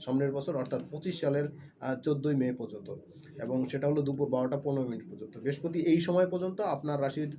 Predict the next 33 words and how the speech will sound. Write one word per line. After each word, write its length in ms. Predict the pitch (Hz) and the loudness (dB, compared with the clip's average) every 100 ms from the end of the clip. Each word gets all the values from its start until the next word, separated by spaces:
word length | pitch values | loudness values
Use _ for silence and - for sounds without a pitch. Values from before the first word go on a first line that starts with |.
| - - | -14 -6
চতুর্থে 340 | 131 156 175 | -6 -2 0
গোচর 240 | 165 160 160 | 0 0 -2
করবে, 260 | 170 170 | -2 -4
তৃতীয় 300 | 170 135 151 | -4 -4 -4
থেকে 180 | 151 165 | -2 -4
চতুর্থে, 380 | 160 143 160 202 254 - - - | -4 -6 -4 -6 -6 -12 -20 -8
এবং 140 | 151 180 | -4 0
তারপরে 320 | 160 165 156 | 0 0 -4
সে 120 | 143 | -4
যথারীতি 400 | 135 127 143 143 | 0 0 2 -2
পঞ্চমে 400 | 143 131 131 131 | -2 -2 0 -4
প্রবেশ 280 | 123 110 - | -4 -12 -12
করবে। 240 | - - - - | -16 -16 -10 0
এই 160 | 202 | 0
চতুর্থে 360 | 170 170 190 202 | 0 -4 0 0
থাকাকালীন 480 | 190 185 185 185 180 | 0 -4 2 4 4
সময় 280 | 170 180 - - - - - - - - - - - 143 | 2 2 0 -8 -20 -20 -20 -20 -20 -14 -12 -12 -8 -4
আপনার 320 | 143 165 143 | 0 2 2
রাশিতে 400 | 143 160 202 233 - - _ - - _ | 2 4 2 2 -4 -20 _ -20 -20 _
কুম্ভ 220 | 151 160 | -2 4
রাশির 280 | 185 185 190 | 4 4 4
জাতক 280 | 170 165 165 | 2 4 4
জাতিকাদের 460 | 160 160 165 170 170 | 2 0 0 0 -2
জন্য 180 | 185 | -2
কী 180 | 170 147 | -2 -4
কী 120 | 135 | -4
ফল, 280 | 156 151 156 147 151 | 0 2 2 -2 -6
এ, 80 | |
পেতে 260 | 135 139 151 | -2 -2 -2
যাচ্ছেন 320 | 156 - 196 | -2 -2 -2
বা 100 | 151 | -2
কী 180 | 143 139 | -2 -4
ফল 340 | - 143 147 | 2 4 4